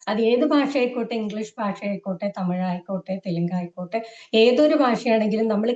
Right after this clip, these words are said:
കേൾക്കാനുള്ള ഒരു മനസ്സ് കാണിച്ച് അത് just ഒന്ന് മനസ്സിലാക്കി എടുക്കാനെങ്കിലും ശ്രമിച്ചാൽ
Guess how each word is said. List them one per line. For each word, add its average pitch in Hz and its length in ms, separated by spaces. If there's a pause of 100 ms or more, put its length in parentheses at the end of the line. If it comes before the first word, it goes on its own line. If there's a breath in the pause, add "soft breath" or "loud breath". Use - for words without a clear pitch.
(100)
കേൾക്കാനുള്ള 262 800
ഒരു 247 100
മനസ്സ് 214 400
കാണിച്ച് 202 280
അത് 202 160 (280)
just 233 320
ഒന്ന് 320 160
മനസ്സിലാക്കി 240 760
എടുക്കാനെങ്കിലും 220 640
ശ്രമിച്ചാൽ 175 600